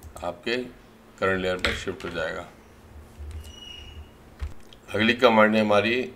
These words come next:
layer आईएसओ, layer I-, अन आई एस ओ। हम type करते हैं एल ए वाई आई एस ओ। Layer आईएसओ क्या करता है, जिस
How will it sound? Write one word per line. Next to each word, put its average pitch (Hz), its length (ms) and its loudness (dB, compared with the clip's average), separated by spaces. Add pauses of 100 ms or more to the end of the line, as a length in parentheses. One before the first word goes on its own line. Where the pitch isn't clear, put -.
(120)
layer 104 680 4
आईएसओ, 95 640 0 (100)
layer 95 320 0
I-, 90 480 -8
अन 104 200 0
आई 87 220 -6
एस - 220 -16
ओ। - 40 -18 (760)
हम 95 100 -4
type 107 260 6
करते 110 280 2
हैं 117 140 4
एल 104 360 6
ए 98 180 4
वाई 98 520 4
आई 95 220 -2
एस 90 240 -4
ओ। 85 140 -4 (340)
Layer 107 220 4
आईएसओ 107 380 4
क्या 117 180 2
करता 120 220 -4
है, 147 100 -6 (1300)
जिस 123 480 -2